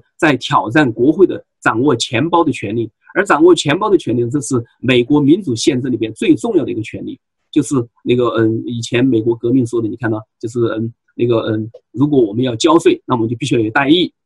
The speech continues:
那么如果，呃，没有那个代议的话，我们就不要交税。所以你可以看到，美国民主的一个核心呢，就跟这个税收了，跟这个，呃，掌管钱袋了，那么是连在一起的。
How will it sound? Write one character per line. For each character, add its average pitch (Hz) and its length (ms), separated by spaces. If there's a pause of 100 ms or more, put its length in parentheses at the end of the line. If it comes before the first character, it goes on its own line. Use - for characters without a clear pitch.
(200)
那 131 80
么 131 80
如 156 140
果， 135 240
呃， 120 160
没 131 220
有 113 260
那 120 100
个 117 200
代 147 140
议 131 140
的 127 80
话， 117 160
我 98 60
们 110 80
就 135 100
不 - 60
要 143 100
交 165 180
税。 - 240 (220)
所 147 100
以 139 40
你 117 80
可 123 60
以 117 40
看 139 160
到， 120 100
美 110 200
国 135 100
民 135 220
主 143 80
的 123 80
一 - 20
个 113 60
核 139 260
心 175 180
呢， 160 120 (260)
就 143 100
跟 127 160
这 123 60
个 120 80
税 151 260
收 156 240
了， 160 160 (240)
跟 139 140
这 139 80
个， 127 80 (180)
呃， 113 60
掌 113 300
管 104 180
钱 120 320
袋 160 160
了， 113 160
那 - 80
么 113 80
是 - 100
连 113 160
在 123 80
一 131 120
起 - 160
的。 - 60